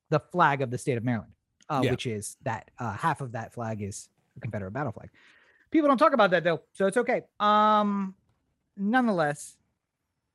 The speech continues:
Speaker 1: that won't come in as evidence. Um, also, one of the questions that people are asked is, "Do you, have you heard media about the case?" Now, that, having heard about the case before is not supposed to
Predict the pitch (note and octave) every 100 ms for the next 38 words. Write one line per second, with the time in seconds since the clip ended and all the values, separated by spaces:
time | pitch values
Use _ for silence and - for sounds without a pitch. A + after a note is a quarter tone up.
0 | D3 E3 F#3+ F#3 F#3 D#3+ F3 D#3+ D3 B2+
1 | A2+ A2+ A2 A#2 - _ C3 B2+ B2+ B2
2 | B2 - _ F3 F#3 F#3 F3+ D#3 C#3+ -
3 | _ _ _ _ _ _ _ _ _ _
4 | _ F#3 A3+ C4 - A#3 A3 G3 E3+ F#3
5 | D#3 D3 G#3+ G3+ D#3 - - _ - D#3+
6 | D#3+ C#3+ - _ _ _ - B2+ F#3 G3+
7 | F3 E3+ E3 F3 G#3+ G3 F#3+ F3+ E3+ D3
8 | C3+ - G#3+ A2+ - - _ - D#3 D#3+
9 | D#3 G#3 A#3+ - _ _ - - A3 A#3
10 | A#3+ G#3+ A#3 A#3+ G#3+ G#3 G#3 G3 G#3+ G3+
11 | D#3 E3 D#3+ - D#3 - D3+